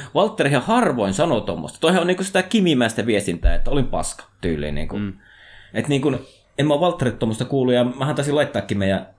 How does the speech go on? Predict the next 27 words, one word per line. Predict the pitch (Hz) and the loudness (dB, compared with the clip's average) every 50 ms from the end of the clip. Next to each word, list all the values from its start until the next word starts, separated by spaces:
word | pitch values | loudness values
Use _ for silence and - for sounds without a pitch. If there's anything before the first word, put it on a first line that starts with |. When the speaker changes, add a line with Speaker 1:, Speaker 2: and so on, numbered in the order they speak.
| _ - | _ -6
Speaker 1:
WhatsApp-ryhmällä | 123 107 - 101 92 95 95 98 95 95 104 101 | -4 -4 -4 -4 -4 -2 -2 -2 0 0 -2 0
viestin | 117 110 101 101 - 82 | 0 -2 -2 -2 -4 -6
siitä, | - 85 82 82 80 | -6 -6 -6 -6 -6
että, | 78 - - 101 | -8 -6 -6 -8
että | 95 98 101 95 - - - - - - | -6 -4 -4 -6 -6 -8 -12 -20 -20 -14
mä, | - 123 120 120 - - | -8 -4 -4 -4 -4 -4
mä | - 131 120 | -4 -4 -4
tykkäsin | 120 117 110 107 104 98 98 92 | -2 -4 -4 -4 -6 -6 -6 -8
noista | 90 90 - | -8 -8 -6
kommenteista. | - 104 92 87 85 82 - - - - - - - - _ _ _ _ _ - - - - - _ _ _ - | -6 -6 -4 -4 -4 -6 -6 -6 -8 -10 -12 -16 -16 -20 _ _ _ _ _ -12 -12 -12 -12 -16 _ _ _ -8
Speaker 2:
Kyllä. | - 117 107 101 104 104 - - - - - | -6 -6 -4 -4 -4 -6 -6 -8 -16 -14 -6
Ja | - | -4
mä | 123 135 | -2 -2
veikkaan, | 147 160 165 156 156 151 | -2 -2 -2 -2 -4 -4
että | - | -4
Bottaksenkin | 180 180 185 180 - 165 - - 156 135 123 127 123 117 | -4 -4 -4 -2 -4 -6 -4 -4 -4 -2 -2 -2 -2 -2
tää | 120 123 120 120 117 113 107 - | -2 0 0 0 0 0 -2 -2
ei | - 120 120 120 | -2 -2 -2 0
oo | 120 | 0
miehestä | 120 123 127 127 120 123 117 107 - 101 | -2 0 0 0 0 -2 -2 -4 -8 -10
kiinni, | - 110 107 104 104 92 | -6 -4 -4 -2 -2 -2
viittasi | 90 107 110 107 - 107 92 110 | -2 -4 -4 -4 -4 -4 -4 -4
ehkä | 104 - - 107 104 | -6 -6 -4 -4 -4
enemmän | 104 107 104 101 98 | -2 -2 -2 -4 -4
siihen, | 95 101 107 104 101 104 | -4 -4 -4 -4 -2 -2
että, | 92 90 - - 95 92 - - - - - _ _ _ _ - - | -4 -6 -6 -6 -8 -8 -8 -12 -20 -20 -20 _ _ _ _ -8 -4
öö, | 95 95 95 92 92 90 | -2 0 0 0 -2 -2